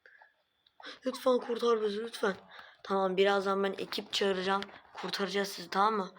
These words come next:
Tamam, lütfen, bu birazdan hemen ışınlanarak gelir. Tamam, korkmayın.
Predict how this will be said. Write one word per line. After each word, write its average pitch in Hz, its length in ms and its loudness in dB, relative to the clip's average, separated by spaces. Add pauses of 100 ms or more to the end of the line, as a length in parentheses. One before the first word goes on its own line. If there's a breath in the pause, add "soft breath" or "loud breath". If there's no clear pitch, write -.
(200 loud breath)
Tamam, 233 300 4
lütfen, 233 360 0
bu 214 160 -6
birazdan 220 320 4
hemen 220 320 2
ışınlanarak 214 680 0
gelir. 202 280 -2 (300 loud breath)
Tamam, 180 200 -4
korkmayın. 185 500 -4